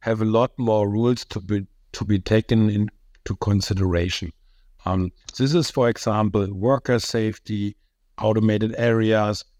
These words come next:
hazardous areas, and engineering standards, uh, for the equipment which is being used, and so on. And, um,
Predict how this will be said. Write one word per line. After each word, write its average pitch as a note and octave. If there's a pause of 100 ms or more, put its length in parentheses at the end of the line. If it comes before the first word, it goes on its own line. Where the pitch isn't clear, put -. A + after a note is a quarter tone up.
hazardous A2
areas, G#2 (340)
and A#2+
engineering B2+
standards, G2
uh, A2
for G#2+
the G#2
equipment A2+
which F#2+
is -
being G2
used, F2+ (460)
and A#2+
so C3+
on. A2 (360)
And, G#2+
um, G#2